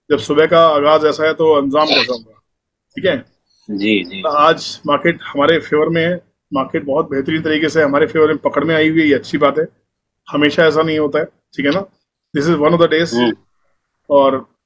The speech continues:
Speaker 1: we should accept it कि yes, God is great, हम सब लोगों का समय अच्छा है, हमें इसका भरपूर फायदा उठाना चाहिए। एक डिसिप्लिन मैं आपसे रिक्वेस्ट करता हूँ,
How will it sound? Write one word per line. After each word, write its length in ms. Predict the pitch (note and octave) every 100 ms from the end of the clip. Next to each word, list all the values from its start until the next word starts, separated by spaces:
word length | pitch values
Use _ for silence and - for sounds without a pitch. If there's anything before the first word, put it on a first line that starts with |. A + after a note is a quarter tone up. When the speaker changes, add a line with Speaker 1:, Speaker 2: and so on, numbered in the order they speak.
| -
Speaker 1:
we 100 | C#3
should 200 | F3 D#3
accept 300 | - E3 E3
it 60 | F3+
कि 200 | - E3
yes, 100 | F3 - - _ -
God 180 | D3 D#3
is 80 | D3
great, 180 | D3 E3+ E3+ -
हम 120 | C#3
सब 160 | B2 D3+
लोगों 280 | D3+ D#3
का 160 | D3+ D#3
समय 280 | - C#3+ D3
अच्छा 240 | C3+ -
है, 180 | D3+ F#3 _ _ -
हमें 160 | D3+
इसका 220 | D3+ -
भरपूर 480 | E3 - C3+ C#3 E3
फायदा 220 | D#3 C#3
उठाना 240 | C#3+ A#2+ B2+
चाहिए। 240 | A#2 B2 - _ _ _ _ _ _ -
एक 240 | A#3 A3+
डिसिप्लिन 420 | E3 E3+ - F3 E3
मैं 120 | D3+
आपसे 200 | D3 E3
रिक्वेस्ट 320 | C#3 C#3 C3+
करता 220 | C#3 C#3
हूँ, 280 | E3 A3+ _